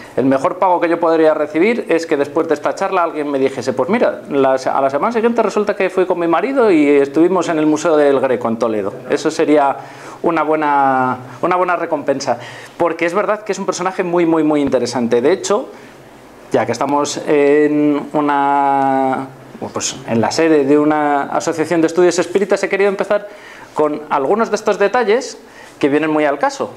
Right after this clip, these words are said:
Por ejemplo, muchos de ustedes seguramente conozcan este cuadro del el Martirio de San Mauricio, que se encuentra actualmente en el Escorial,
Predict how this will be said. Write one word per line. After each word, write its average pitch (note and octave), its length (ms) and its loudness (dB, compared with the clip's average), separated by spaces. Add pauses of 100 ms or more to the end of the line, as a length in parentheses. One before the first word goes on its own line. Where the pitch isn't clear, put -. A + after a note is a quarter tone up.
Por B2+ 80 0
ejemplo, E3 320 -2
muchos D3 560 -2
de E3 440 4
ustedes E3+ 360 2
seguramente E3 480 0
conozcan E3+ 340 -2
este D#3+ 200 -4
cuadro G3+ 360 0
del A2 680 -4
el A2+ 120 -2
Martirio A#2+ 360 2
de E3 40 2
San E3 160 -2
Mauricio, G#3 480 0
que G3 80 -4
se - 80 -6
encuentra D3 380 0
actualmente D3+ 480 -2
en D3+ 80 0
el D#3 80 4
Escorial, G#3+ 500 0